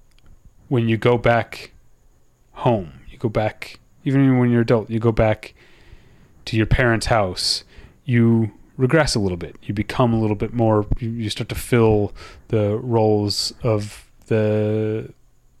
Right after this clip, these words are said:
the kid you were when you lived with these people, when you lived in this house. Um, and so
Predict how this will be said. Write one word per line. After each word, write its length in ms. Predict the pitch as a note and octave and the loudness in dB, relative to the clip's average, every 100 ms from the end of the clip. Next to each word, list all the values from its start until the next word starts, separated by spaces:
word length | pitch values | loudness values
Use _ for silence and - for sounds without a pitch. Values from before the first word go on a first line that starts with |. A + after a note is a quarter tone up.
| - | -12
the 120 | B2 | -4
kid 300 | A#2+ D#3+ B2 | 0 2 2
you 100 | A#2 | 2
were 220 | A2+ A#2 A2+ | 4 4 4
when 180 | A2 | 2
you 420 | A2 G#2+ A2 G#2+ G#2 - - - - | 2 2 0 0 -4 -6 -20 -20 -6
lived 220 | D#3+ D#3+ A#2+ | 0 0 0
with 100 | G#2 | -2
these 140 | G#2 | -2
people, 280 | - G#2+ G#2 | 0 -2 -2
when 240 | G2 G#2+ | -2 -2
you 160 | G#2 G#2 - - - - | 0 -2 -4 -18 -20 -8
lived 260 | B2+ A#2+ A#2 | 0 2 2
in 60 | |
this 140 | B2 A#2+ | 0 0
house. 320 | C#3+ F2+ - - - - - - - - | -2 -4 -10 -10 -6 -4 -4 -6 -8 -2
Um, 460 | A2 G#2+ G#2 G#2+ - - - - - - - - - - - - | 0 2 0 -2 -6 -6 -6 -2 -4 -2 -4 -2 -2 -4 -10 -2
and 160 | A#2 | 0
so 380 | - B2+ A#2 A#2 | 2 2 2 0